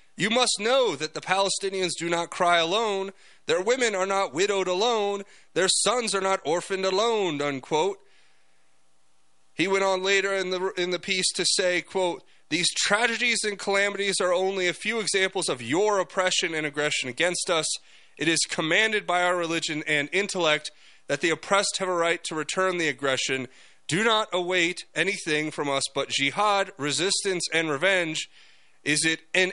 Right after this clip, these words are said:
any way rational to expect that after America has attacked us for more than half a century, that we will then leave her to live in security and peace?"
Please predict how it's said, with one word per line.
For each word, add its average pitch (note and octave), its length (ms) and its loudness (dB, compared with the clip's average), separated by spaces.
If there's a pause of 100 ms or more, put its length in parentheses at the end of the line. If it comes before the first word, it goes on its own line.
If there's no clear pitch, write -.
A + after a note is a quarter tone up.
any B3+ 260 2
way D3 480 2 (100)
rational D#3+ 640 0 (120)
to D3 200 -2
expect D#3 640 0 (340)
that C#3+ 120 2
after D3+ 360 0
America D#3+ 460 0
has D3 180 -2
attacked D#3+ 500 0
us D3 140 0 (160)
for - 100 -10
more C#3+ 220 -2
than B2+ 140 -6
half F3 260 2
a D#3+ 60 -6
century, C3 560 -2 (320)
that B2 180 -2
we D3+ 200 0
will C#3+ 220 -2
then C3+ 440 0
leave D3+ 340 -4
her C3+ 280 -2
to - 180 -6
live C3 500 -2 (340)
in C3 160 -4
security C#3+ 800 -2
and A#2+ 220 -6
peace?" - 560 -2